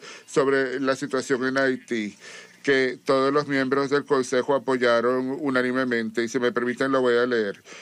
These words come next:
Los miembros del Consejo de Seguridad expresaron inquietud por las manifestaciones violentas y la muerte de civiles y exhortaron a todos los ciudadanos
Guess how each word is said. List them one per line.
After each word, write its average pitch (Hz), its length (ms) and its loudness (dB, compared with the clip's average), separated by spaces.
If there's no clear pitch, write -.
Los 127 260 2
miembros 127 340 -2
del 147 140 -2
Consejo 139 420 -2
de 135 80 0
Seguridad 127 580 0
expresaron 123 640 -2
inquietud 131 800 -2
por 131 220 0
las 131 340 -2
manifestaciones 131 840 -2
violentas 131 560 0
y 147 40 -4
la 131 140 2
muerte 123 380 0
de 131 200 2
civiles 127 640 0
y 135 40 0
exhortaron 120 560 0
a 127 60 0
todos 123 300 0
los 127 200 -2
ciudadanos 123 560 0